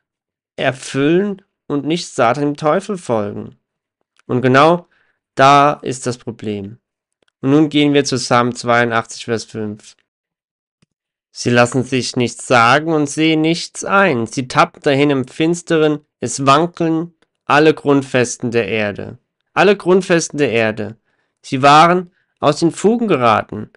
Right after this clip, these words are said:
als dies in den Psalmen geschrieben wurde. Alles stürzt in dieser Welt ein.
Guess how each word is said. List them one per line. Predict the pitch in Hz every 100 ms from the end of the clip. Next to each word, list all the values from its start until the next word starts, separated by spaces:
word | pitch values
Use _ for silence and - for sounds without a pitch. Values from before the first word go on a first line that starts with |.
| _ _ -
als | 120 117
dies | - 147 165
in | 151
den | 131
Psalmen | 117 120 120 120
geschrieben | - - 143 147 143
wurde. | 139 139 127 131 _ _ _ _
Alles | 165 185 175
stürzt | - - 160 165 - -
in | 151 127
dieser | 139 139 120
Welt | 117 110
ein. | - 107 104 101